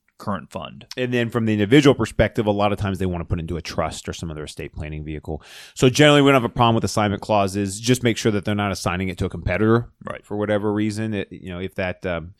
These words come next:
Speaker 2: if that could come up. But pretty typical clause, we don't have a lot of issue, whole lot of issue with it.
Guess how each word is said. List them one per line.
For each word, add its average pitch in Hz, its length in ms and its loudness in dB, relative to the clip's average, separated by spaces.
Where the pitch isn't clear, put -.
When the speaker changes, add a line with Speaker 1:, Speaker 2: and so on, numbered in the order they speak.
Speaker 2:
if 98 120 -16
that 95 180 -4
could 95 160 -4
come 95 220 -4
up. 95 200 -6
But 107 200 0
pretty 123 200 2
typical 110 400 0
clause, 95 400 -2
we 95 40 -6
don't 90 60 -6
have 85 100 -8
a 80 140 -10
lot 76 140 -12
of 76 100 -18
issue, - 260 -12
whole 98 160 -2
lot 82 140 -2
of 73 80 -8
issue 73 240 -10
with - 160 -14
it. - 140 -14